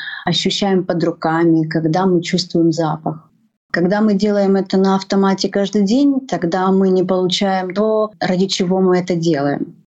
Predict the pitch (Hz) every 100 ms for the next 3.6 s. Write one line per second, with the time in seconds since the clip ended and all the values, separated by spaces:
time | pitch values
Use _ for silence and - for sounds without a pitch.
0 | - - - - 180 196 226 214 214 202
1 | 202 190 180 - 175 170 165 - - -
2 | 185 185 - 196 175 - - 196 196 185
3 | 190 170 - 175 165